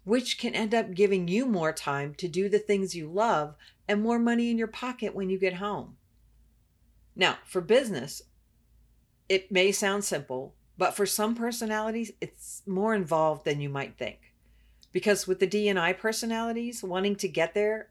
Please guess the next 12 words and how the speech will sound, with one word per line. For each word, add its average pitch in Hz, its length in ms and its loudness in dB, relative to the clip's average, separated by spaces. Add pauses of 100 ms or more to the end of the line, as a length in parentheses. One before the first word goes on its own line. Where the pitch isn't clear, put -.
as - 100 -10
quickly 196 340 0
as 185 100 0
possible, 208 680 -4 (600)
the - 140 -8
S 233 220 4
and 202 140 -4
C 233 200 -2
personalities 151 840 -4
are 165 60 -6
thinking 196 380 -6
about 160 400 -2